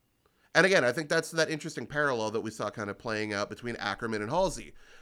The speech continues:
Their motivations might be similarly aligned,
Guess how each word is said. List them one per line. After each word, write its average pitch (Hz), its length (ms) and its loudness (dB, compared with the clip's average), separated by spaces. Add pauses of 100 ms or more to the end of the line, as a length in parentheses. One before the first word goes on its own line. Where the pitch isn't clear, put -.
Their 170 320 6
motivations 190 720 2
might 151 200 2
be 147 120 -6
similarly 139 800 -2
aligned, 117 720 -2